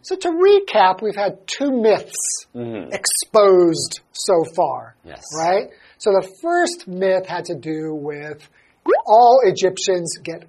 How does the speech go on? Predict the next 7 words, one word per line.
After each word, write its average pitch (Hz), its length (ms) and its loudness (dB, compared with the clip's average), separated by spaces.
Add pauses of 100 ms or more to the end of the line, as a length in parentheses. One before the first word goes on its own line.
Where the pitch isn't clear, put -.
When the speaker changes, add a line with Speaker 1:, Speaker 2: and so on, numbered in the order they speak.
Speaker 1:
mummified. 147 1160 -10
They 143 80 -10
all 202 180 6
become 202 300 2
Speaker 2:
Mm-hmm. 170 80 -8
Speaker 1:
mummies, 165 500 -2
which 147 400 -10